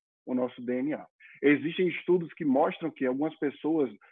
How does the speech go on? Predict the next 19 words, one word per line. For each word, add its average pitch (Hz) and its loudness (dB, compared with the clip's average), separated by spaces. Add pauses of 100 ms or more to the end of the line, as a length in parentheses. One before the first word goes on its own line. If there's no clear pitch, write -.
(120)
acima 151 -2
de 151 -12
cinquenta 147 -4
anos 151 0
precisam, 165 -2
pra 151 -2
ter 170 -2
um 170 -2
poder 160 0
cognitivo 143 -2
mais 123 -8
forte, 175 -4 (400)
tomar 165 4
um 202 0
break 160 4
na, 175 4
na, 160 0
na 151 0
quarta-feira. 170 -4